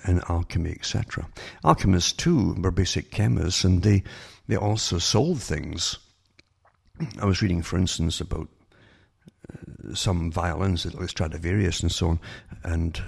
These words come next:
the tests that they've done to try to find out why they were so, the, the tone is so beautiful on them, very unique. And there's a few reasons, but one of them, too, was, was also to do with the finish they used on them.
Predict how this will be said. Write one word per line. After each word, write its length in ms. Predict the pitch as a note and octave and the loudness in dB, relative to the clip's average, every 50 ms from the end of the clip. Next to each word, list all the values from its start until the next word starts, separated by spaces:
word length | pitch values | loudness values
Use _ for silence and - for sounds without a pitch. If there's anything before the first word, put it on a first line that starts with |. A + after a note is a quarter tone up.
| - | -8
the 140 | - F2+ E2 | -8 -8 -2
tests 420 | - - G2 F#2 E2+ - - - - | 2 4 4 4 4 2 -2 -2 -4
that 140 | B1+ - | -4 -4
they've 160 | F2 E2 E2 E2+ | -4 -6 -4 -2
done 280 | F2+ F2 F2 E2 D#2 | 0 2 2 2 0
to 80 | - - | -2 -2
try 200 | - - F#2 D#2 | -2 -2 -2 -2
to 60 | D#2 | -2
find 240 | - - E2+ E2+ E2 | -2 0 0 0 0
out 140 | D#2 - - | 0 0 0
why 180 | D#2+ E2 E2 | 0 0 -2
they 80 | D#2+ D#2+ | -4 -4
were 120 | E2+ E2+ | -4 -4
so, 340 | E2 - - F2 E2+ E2 D#2+ | -4 -2 0 0 0 -2 -2
the, 140 | E2+ E2 F2 - | -4 -4 -4 -4
the 80 | - - | -4 -2
tone 260 | - - - F#2 E2 | 0 2 4 4 2
is 80 | E2 - | 2 0
so 140 | - - D#2 | -2 -6 -4
beautiful 380 | - - B2+ C3 G#2 - E2 | -4 0 0 0 2 2 0
on 120 | E2+ E2+ E2 | 0 2 0
them, 160 | E2 D#2+ - - _ _ - - - - G2 - - - | 0 -2 -4 -8 _ _ -2 0 0 0 0 -2 -4 -2
very 160 | - G2+ F2+ | 0 0 2
unique. 420 | D#2+ E2 G2+ G2+ - - - - - - - - - - - - - - - _ _ _ _ _ _ _ _ _ G#2+ | 2 2 0 0 -2 -6 -12 -18 -18 -20 -20 -20 -20 -20 -20 -20 -20 -20 -20 _ _ _ _ _ _ _ _ _ 2
And 80 | G#2 G2 | 2 4
there's 80 | - | 2
a 40 | G2 | 2
few 180 | - - B2 G2 | 2 4 4 6
reasons, 400 | F2+ F#2 A#2 A#2+ - F#2 E2 - | 6 6 6 4 4 2 -2 -2
but 160 | - - - | -4 -2 2
one 140 | D3 D#3+ C#3 | 4 4 6
of 40 | |
them, 140 | G2 F2 E2 | 6 4 4
too, 360 | - - - D3+ A2 D#2+ D#2 D#2 - - - - - - - | 4 4 4 4 4 2 -2 -6 -10 -12 -16 -18 -20 -20 -14
was, 300 | - E2+ F2 F2 E2+ - | -10 -6 -6 -6 -6 -4
was 180 | F#2 F2 E2 - | -4 -4 -2 0
also 340 | F2+ F2+ F2+ - - E2+ D#2 | 0 0 0 0 -2 -4 -4
to 60 | E2 | -4
do 120 | E2+ F2+ | -4 -4
with 160 | E2+ F2+ - - | -4 -4 -4 -4
the 100 | - - | -6 -4
finish 460 | - - A2 A#2 A2 F#2+ - - - | -2 0 2 2 2 2 0 -2 -4
they 80 | D#2 | -6
used 360 | D#2+ D#2 D#2+ D#2+ D#2 - - - | -6 -6 -6 -8 -8 -8 -8 -8
on 140 | D#2 D#2 | -8 -8
them. 180 | D2+ D#2+ D#2+ | -10 -12 -14